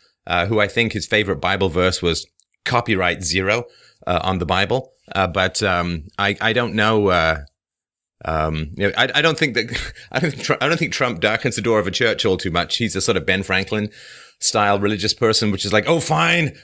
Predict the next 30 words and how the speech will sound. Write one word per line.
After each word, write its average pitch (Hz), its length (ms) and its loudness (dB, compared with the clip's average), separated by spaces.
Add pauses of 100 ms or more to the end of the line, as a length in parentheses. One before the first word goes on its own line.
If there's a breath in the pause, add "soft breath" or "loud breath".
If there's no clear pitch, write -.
I 123 60 4
guess 156 180 0
I 135 60 2
have 147 120 -2
to 156 60 2
say 135 300 2
it," 113 160 -2
but, 113 140 0
uh, 92 480 0 (400 loud breath)
whereas 107 280 2
Ted 151 280 0
Cruz, 117 420 2
uh, 82 320 2
you 87 120 0
know, 85 160 -2
his, 92 300 0
uh, 90 140 4
his 90 180 -2
father 101 320 0
said 90 320 2
that 90 120 2
he 98 120 2
was 90 200 2
anointed 92 720 0
to, 98 180 2
to - 180 -2
rule 101 280 0
the 95 80 2
world, 104 400 0
uh, 90 80 0